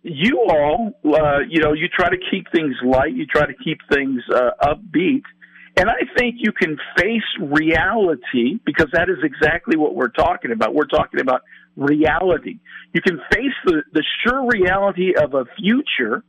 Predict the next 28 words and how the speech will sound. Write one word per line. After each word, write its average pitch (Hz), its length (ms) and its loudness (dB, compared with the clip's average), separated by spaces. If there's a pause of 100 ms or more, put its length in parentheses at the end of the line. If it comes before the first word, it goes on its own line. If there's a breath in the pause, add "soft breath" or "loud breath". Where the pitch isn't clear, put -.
(640 soft breath)
and 165 320 0
not 196 360 0
be 170 300 2
all 156 280 2
down 143 400 -2
in 156 100 -2
the 156 80 0
mouth 160 360 0
about 98 340 -2
it. - 100 -12 (520 loud breath)
Because 185 360 0
these 240 160 0 (120)
things, 220 300 -2
the - 80 0
fact - 320 -2
is, 214 100 0 (220)
these 240 240 2 (120)
things 208 260 0 (180)
are 180 240 2
happening. - 560 -6 (460 loud breath)
We 240 140 2
have 269 160 2
a 190 60 0 (160)
choice 151 280 2
with 143 140 0 (120)
coronavirus 113 720 0
as 120 120 -2
an 127 80 0